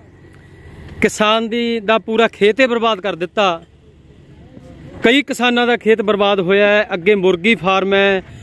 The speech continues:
ਮੁਰਗੀ ਫਾਰਮ ਦਾ ਵੀ ਬਹੁਤ ਨੁਕਸਾਨ ਹੋਇਆ ਹੈ। ਜਿਸ ਤਰ੍ਹਾਂ ਭਗਵੰਤ ਮਾਨ,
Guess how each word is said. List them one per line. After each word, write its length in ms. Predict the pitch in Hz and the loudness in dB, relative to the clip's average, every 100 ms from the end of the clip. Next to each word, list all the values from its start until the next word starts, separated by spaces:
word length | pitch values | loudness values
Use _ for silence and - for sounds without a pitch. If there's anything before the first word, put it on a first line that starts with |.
| - - 175 | -20 -8 2
ਮੁਰਗੀ 300 | 190 180 220 | 2 2 0
ਫਾਰਮ 340 | 165 202 214 | 2 2 2
ਦਾ 120 | 220 | 0
ਵੀ 120 | 226 214 | 0 0
ਬਹੁਤ 260 | 190 220 | 0 0
ਨੁਕਸਾਨ 420 | 226 202 - 185 185 | 0 -2 0 2 4
ਹੋਇਆ 240 | 170 175 | 4 4
ਹੈ। 200 | 170 160 - - - - - - - - | 2 -2 -8 -20 -20 -20 -20 -20 -20 -4
ਜਿਸ 160 | 156 180 | 0 2
ਤਰ੍ਹਾਂ 220 | 226 226 | 2 2
ਭਗਵੰਤ 420 | 220 240 226 185 | 2 2 2 0
ਮਾਨ, 400 | 214 220 220 220 | 0 2 2 2